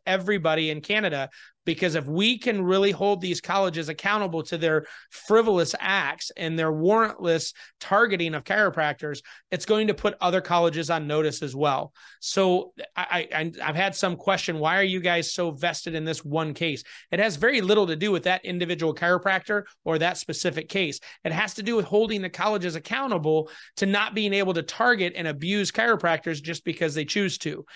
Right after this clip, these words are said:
And we've exposed a lot of that through this case and showing that there's been a lot of, you know, personal agenda in this more than it was merit of the case itself. So it's very, very important that we win this.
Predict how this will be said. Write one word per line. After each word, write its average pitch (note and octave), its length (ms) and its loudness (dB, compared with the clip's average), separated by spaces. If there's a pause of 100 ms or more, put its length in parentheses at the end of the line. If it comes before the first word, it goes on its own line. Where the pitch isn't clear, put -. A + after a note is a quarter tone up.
(240)
And F3 220 0
we've F#3+ 160 2
exposed G3 540 0
a F3+ 60 4
lot F#3 280 2
of F3 120 0
that D#3+ 240 -2
through F#3 220 -2
this D#3+ 200 -4
case E3+ 500 -2 (220)
and E3+ 140 -4
showing A3 460 2
that D#3+ 140 -2
there's E3+ 180 0
been F#3 200 0
a E3+ 120 0
lot F#3 300 4
of, D#3+ 260 -2 (300)
you E3+ 100 -2
know, D3+ 180 -2 (120)
personal G3+ 440 2
agenda E3 580 0
in D#3+ 160 -2
this D#3 260 -2
more F3+ 340 4
than F3+ 100 2
it F3 80 -4
was E3 240 0
merit E3+ 460 2
of D#3 140 -6
the D#3 80 -6
case D#3 340 -4
itself. C#3+ 440 -4
So F3 340 2 (360)
it's - 180 -4
very, G#3 400 4
very G#3+ 240 4
important F3+ 440 -2
that E3 120 -6
we D#3 140 -2
win D#3+ 260 0
this. A3 280 0